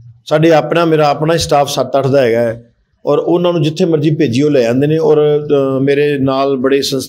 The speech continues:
ਮੇਰੇ ਜਿਹੜੇ ਜੈਕ ਦੇ member ਨੇ, ਮੇਰੇ ਸਾਥੀ ਨੇ, ਉਹ ਵੀ ਜਿਸ area ਦੇ ਵਿੱਚ ਵੀ, ਅਗਰ ਹੁਣ ਉੱਥੋਂ ਦੇ ਮੈਂ ਕਿਸੇ ਨੂੰ ਵੀ phone ਕਰ ਦਿੰਦਾ, ਤਾਂ ਉਹ ਨਾ ਕਰੋ, ਕਿਉਂਕਿ ਪੂਰੇ ਜ਼ੀਰਕਪੁਰ ਦੇ ਵਿੱਚ, ਪਿੰਡਾਂ 'ਚ ਸਾਡੇ ਹੁਣ, ਅ, ਸਾਥੀ ਨੇ, worker ਨੇ ਜਿਹੜੇ, ਅ,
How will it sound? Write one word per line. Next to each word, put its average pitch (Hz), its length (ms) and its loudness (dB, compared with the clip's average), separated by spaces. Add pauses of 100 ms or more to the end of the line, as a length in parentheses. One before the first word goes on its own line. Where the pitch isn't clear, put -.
ਮੇਰੇ 131 160 -2
ਜਿਹੜੇ 127 380 -4 (320)
ਜੈਕ 139 280 0
ਦੇ 143 120 0
member 135 360 0
ਨੇ, 147 120 -2
ਮੇਰੇ 135 200 -2
ਸਾਥੀ 135 400 -4
ਨੇ, 139 220 -4 (360)
ਉਹ 190 120 2
ਵੀ 214 160 0
ਜਿਸ 180 280 0
area 180 360 0
ਦੇ 180 100 0
ਵਿੱਚ 165 260 -2
ਵੀ, 170 180 0
ਅਗਰ 160 140 0
ਹੁਣ 151 180 -2
ਉੱਥੋਂ 165 240 -6
ਦੇ 165 60 -2
ਮੈਂ 160 120 -4
ਕਿਸੇ 160 260 -4
ਨੂੰ 165 100 -2
ਵੀ 135 60 -8
phone 143 200 -4
ਕਰ 135 100 0
ਦਿੰਦਾ, 139 260 -4
ਤਾਂ 156 120 -2
ਉਹ 151 140 -4
ਨਾ 151 100 -4
ਕਰੋ, 143 280 -4 (320)
ਕਿਉਂਕਿ 196 180 0
ਪੂਰੇ 185 400 0
ਜ਼ੀਰਕਪੁਰ 180 500 -2
ਦੇ 190 80 0
ਵਿੱਚ, 170 220 -4
ਪਿੰਡਾਂ 170 400 -2
'ਚ 165 80 -8
ਸਾਡੇ 156 320 -2
ਹੁਣ, 151 280 -2
ਅ, 143 800 -2
ਸਾਥੀ 143 420 -2
ਨੇ, 151 80 2
worker 143 380 0
ਨੇ 147 140 0
ਜਿਹੜੇ, 143 340 -2
ਅ, 139 60 -4